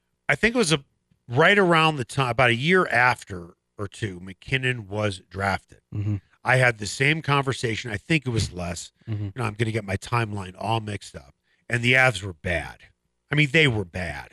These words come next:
Speaker 2: You know, worst team in the league for a moment there. Yeah.
Speaker 1: Right.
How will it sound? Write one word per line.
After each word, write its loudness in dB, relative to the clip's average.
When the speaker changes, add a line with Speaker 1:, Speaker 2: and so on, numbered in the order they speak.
Speaker 2:
You -2
know, 0
worst -4
team 4
in 4
the 2
league -2
for -8
a 0
moment -2
there. -8
Yeah. -2
Speaker 1:
Right. 0